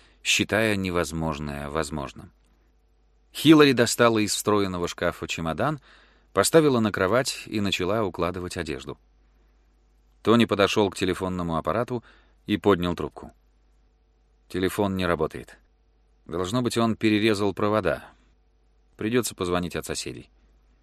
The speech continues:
"Я не собираюсь никуда звонить". "Не злись", попросил Тони. "Всё изменилось. Теперь я поддержу твою версию". "Поздно". "Что ты хочешь сказать?" Хиллари не ответила,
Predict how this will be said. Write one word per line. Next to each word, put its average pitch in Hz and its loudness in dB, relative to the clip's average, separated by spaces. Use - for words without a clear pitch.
"Я 117 6
не 113 4
собираюсь 117 4
никуда 117 2
звонить". 110 -2
"Не 101 2
злись", 80 -4
попросил 76 -6
Тони. - -12
"Всё 104 2
изменилось. 78 -6
Теперь 107 4
я 113 6
поддержу 92 0
твою 78 -2
версию". - -10
"Поздно". 104 6
"Что - -2
ты 95 0
хочешь 87 -2
сказать?" 76 -2
Хиллари 127 6
не 117 4
ответила, 113 0